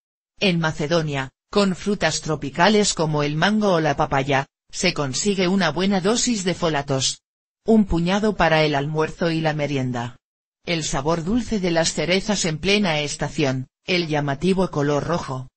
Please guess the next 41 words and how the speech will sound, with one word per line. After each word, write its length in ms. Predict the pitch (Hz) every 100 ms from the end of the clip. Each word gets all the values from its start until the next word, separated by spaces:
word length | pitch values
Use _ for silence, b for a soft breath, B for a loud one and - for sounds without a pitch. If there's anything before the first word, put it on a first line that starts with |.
| _
el 200 | 190 180
jugo 460 | 170 233 226 240 226
que 140 | 175
desprenden 580 | 151 151 190 226 220 202
al 160 | 156
masticarlas 840 | 147 147 - 143 160 202 214 202 190
y 60 | 165
la 100 | 143
facilidad 720 | 135 131 143 139 151 220 -
con 240 | 190 175
que 160 | 165 156
se 160 | 160
llevan 340 | 139 165 170 175
en 140 | 160
un 160 | 180 170
tupper 340 | 165 151 135
son 260 | 127 185 202
razones 580 | 180 165 170 147 139 170
más 260 | 160 156
que 100 | -
suficientes 840 | 151 160 - 127 180 190 190 190
de 200 | 160 139
este 260 | 160 - 196
noveno 440 | 165 139 180 220
motivo, 500 | 190 156 156 131 131 131 _ -
que 180 | 175 147
anima 420 | 151 208 208 175
a 60 |
incluir 540 | 156 151 143 139 170 175
un 120 | 165
puñado 460 | 156 151 165 180 175
de 140 | 156
cerezas 580 | 143 151 180 202 180 -
en 120 | 151
la 100 | 139
dieta 380 | 139 208 220 175
infantil. 680 | 160 151 147 139 135 123 123 _ _ _ _
Sin 340 | - 220 196
lugar 340 | 185 175 214 220
a 80 |
dudas, 480 | 165 151 190 233 -